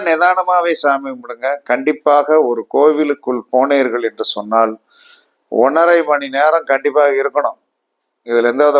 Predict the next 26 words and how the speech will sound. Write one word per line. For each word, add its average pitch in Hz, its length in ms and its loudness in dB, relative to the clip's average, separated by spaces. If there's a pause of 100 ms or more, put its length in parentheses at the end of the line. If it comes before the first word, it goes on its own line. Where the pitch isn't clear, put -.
மாற்று 139 300 0
கருத்தும் 120 280 -2
வேணும். 110 220 -8
நீங்க 120 200 -14
உள்ள 160 120 0 (160)
நுழையிற 156 340 4 (160)
அந்த 123 140 -2 (600)
தலைவாசலில் 156 920 2 (160)
என்றாகிற 160 460 0 (120)
டயத்தை 156 340 2
குறிச்சுக்கிடுங்க. 160 500 -2 (1120)
வெளியே 202 340 4
வரும்போது 147 560 0 (760)
ஒன்றரை 165 320 2 (120)
மணி 143 160 -2 (120)
நேரங்கள், 127 440 -2 (180)
தொண்ணூறு 160 400 2 (100)
நிமிடங்கள் 160 480 0 (100)
முடிந்திருக்கணும். 135 600 -6 (220)
அது 117 140 0
வரைக்கும் 165 260 2
நீங்க 143 180 0
உள்ள 143 160 0
இருக்கணும். 120 300 -8 (560)
நீங்க 110 160 -2 (140)
சும்மா 143 240 0